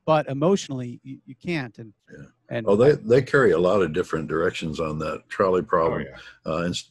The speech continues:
Speaker 2: and, like, they originally set it up so that it's, uh, the switch is in the position of going to five people. So you literally have to throw it.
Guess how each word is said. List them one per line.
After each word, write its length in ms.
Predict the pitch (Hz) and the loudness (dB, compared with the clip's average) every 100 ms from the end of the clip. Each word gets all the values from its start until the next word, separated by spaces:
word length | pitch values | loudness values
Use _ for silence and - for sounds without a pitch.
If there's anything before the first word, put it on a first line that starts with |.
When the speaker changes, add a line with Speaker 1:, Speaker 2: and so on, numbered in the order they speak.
| _ | _
Speaker 2:
and, 120 | 107 | 0
like, 280 | 90 95 - | 2 0 2
they 200 | 113 104 | 4 6
originally 460 | 95 120 131 92 87 | 8 6 4 2 2
set 240 | - 92 | 2 2
it 120 | 78 | 2
up 280 | 95 80 - _ | 2 0 -2 _
so 220 | - 92 82 | -6 -2 0
that 180 | 80 73 | 0 -2
it's, 500 | 76 - - - - _ _ _ - | -6 -8 -16 -16 -18 _ _ _ -8
uh, 300 | 78 67 - - 78 | -6 -4 -8 -14 -16
the 100 | 85 | -10
switch 460 | - - 131 120 - - | -6 2 2 2 -6 -2
is 300 | 95 80 - _ _ | -2 -2 -10 _ _
in 140 | 104 98 | -4 -4
the 80 | |
position 560 | - 87 73 127 - 87 | -4 -6 -2 -2 -2 -4
of 120 | 76 | -4
going 260 | 87 101 78 | -4 -2 -4
to 60 | |
five 340 | - 90 78 - | -4 -2 -2 -2
people. 260 | 127 - | -4 -4
So 140 | - 87 | -8 -8
you 160 | 78 | 0
literally 400 | 110 147 85 78 82 | 2 2 2 0 -2
have 180 | 78 - | -2 -6
to 100 | 80 | -6
throw 320 | 107 139 | -2 0
it. 80 | 117 | 0